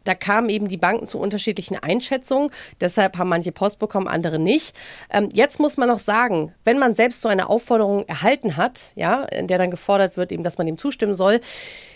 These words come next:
dann sollte man dem auch besser schnell nachkommen, denn im schlimmsten Fall droht eine Einstellung des Zahlungsverkehrs oder sogar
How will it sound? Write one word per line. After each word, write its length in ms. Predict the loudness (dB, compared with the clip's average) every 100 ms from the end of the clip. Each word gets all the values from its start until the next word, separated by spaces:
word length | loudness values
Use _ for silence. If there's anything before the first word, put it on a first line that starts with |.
| _
dann 140 | 2 4
sollte 220 | 4 6
man 120 | 4
dem 140 | 4 2
auch 100 | 2
besser 400 | 2 4 4 2 -4 _ -10
schnell 300 | 2 4 6
nachkommen, 520 | 4 2 2 2 4
denn 140 | 2
im 60 | 2
schlimmsten 420 | 2 2 2 -4
Fall 240 | 0 0 2
droht 240 | 0 -4
eine 220 | -2 -4 -2
Einstellung 540 | 2 2 2 0 2 0
des 160 | -2
Zahlungsverkehrs 920 | -2 0 0 -2 -6 -2 2 4 2 -4
oder 280 | 0 2 4
sogar 400 | 2 4 6 4